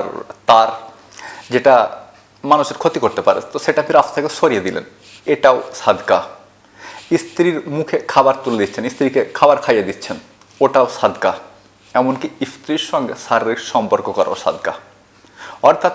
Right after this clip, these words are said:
প্রত্যেকটা ভালো কাজই সাদকা। আপনি বুঝতে পারছেন? আহ, এবার জাকাত কাকে বলে? জাকাত কথার অর্থ হচ্ছে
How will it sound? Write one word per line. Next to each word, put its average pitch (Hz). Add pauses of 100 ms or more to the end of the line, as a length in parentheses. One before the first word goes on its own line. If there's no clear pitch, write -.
(120)
প্রত্যেকটা -
ভালো 123
কাজই 110
সাদকা। 87 (640)
আপনি 127
বুঝতে 156
পারছেন? - (1600)
আহ, 92 (1080)
এবার 139 (220)
জাকাত 151
কাকে 98
বলে? 80 (1300)
জাকাত 143
কথার 143
অর্থ 160
হচ্ছে 147